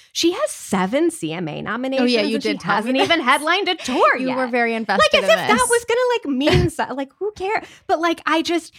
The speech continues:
Speaker 1: she also has excellent TikTok energy,
Speaker 2: Okay.
Speaker 1: which maybe is the pitch for
Speaker 2: Mm,
Speaker 1: you.
Speaker 2: yeah, no, click on that.
Speaker 1: Her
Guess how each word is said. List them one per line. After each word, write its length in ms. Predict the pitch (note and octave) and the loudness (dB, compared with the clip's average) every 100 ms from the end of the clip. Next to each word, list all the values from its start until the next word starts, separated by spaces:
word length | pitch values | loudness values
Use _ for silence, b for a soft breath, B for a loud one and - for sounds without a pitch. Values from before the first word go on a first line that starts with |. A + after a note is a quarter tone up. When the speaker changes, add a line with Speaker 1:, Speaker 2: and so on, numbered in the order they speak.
| b | b
Speaker 1:
she 160 | - D#4+ | -4 -2
also 180 | D#4 F4+ | -2 -2
has 180 | F#4 - | -4 -2
excellent 360 | A#3 - B3 F3+ | -4 -2 -8 -6
TikTok 400 | F#3 - F#3+ G3+ | -8 -4 -6 -4
energy, 300 | G#3 G#3 A3 | -4 -4 -2
Speaker 2:
Okay. 100 | G3 | -2
Speaker 1:
which 120 | F#3+ | -2
maybe 220 | G#3 G3 | -6 -4
is 100 | G3+ | -6
the 80 | G3 | -6
pitch 240 | G#3 G3+ | -8 -8
for 60 | A#3 | -4
Speaker 2:
Mm, 160 | A3+ G3+ | -2 0
Speaker 1:
you. 160 | G3+ | 0
Speaker 2:
yeah, 160 | A3 G3 | 2 0
no, 200 | A#3 A3+ | -2 -4
click 280 | - A#3 G3+ | -4 -8 -6
on 200 | E3+ E3+ | -8 -8
that. 220 | D#3+ - _ _ _ _ _ _ _ _ _ | -10 -12 _ _ _ _ _ _ _ _ _
Speaker 1:
Her 180 | - A3 | -8 -8